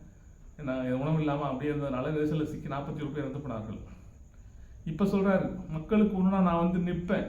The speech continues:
அப்படின்ட்டு. எங்க நின்ற? நாற்பத்தோரு பேர் செத்தப்பையே எடுத்தேன் பாரு ஓட்டம் அப்படின்னு ட்ருன்னு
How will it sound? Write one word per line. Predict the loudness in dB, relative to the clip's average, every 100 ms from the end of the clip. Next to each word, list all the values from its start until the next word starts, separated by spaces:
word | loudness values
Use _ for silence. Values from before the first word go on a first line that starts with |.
| -4
அப்படின்ட்டு. | -6 -4 -4 -6 -6
எங்க | -4 0 0
நின்ற? | 0 -2 -4 -6 -12 -14 -12 -12 -6
நாற்பத்தோரு | -4 -2 -2 -2 0 0
பேர் | 0 -4
செத்தப்பையே | -4 -4 -2 -2 -2 -2 -6 -10 -12 -8
எடுத்தேன் | -6 -2 4 6
பாரு | 6 4 4
ஓட்டம் | 2 0 0
அப்படின்னு | 0 0 0
ட்ருன்னு | 0 0 0 0 0 -2